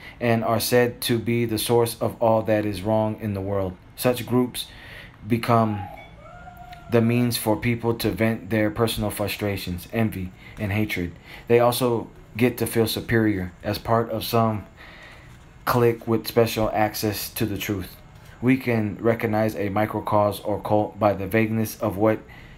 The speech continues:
of what its disciples want. They cannot describe the kind of world or society they desire in concrete,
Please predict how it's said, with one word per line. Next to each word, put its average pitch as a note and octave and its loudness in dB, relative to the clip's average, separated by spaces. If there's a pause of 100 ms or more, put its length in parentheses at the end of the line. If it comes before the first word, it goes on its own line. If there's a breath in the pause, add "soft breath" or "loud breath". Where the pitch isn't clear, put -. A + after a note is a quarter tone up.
(400 loud breath)
of G#2+ 4
what A#2 4
its - -2 (1400)
disciples A2 0
want. G2+ 2 (680 loud breath)
They C3 2
cannot C#3 2
describe A#2 2
the G#2+ -2
kind A2 0
of F2+ -2
world A2 4
or G#2+ -2
society G#2+ 2
they A2 2
desire G#2+ 2
in A2 -2
concrete, A2+ 0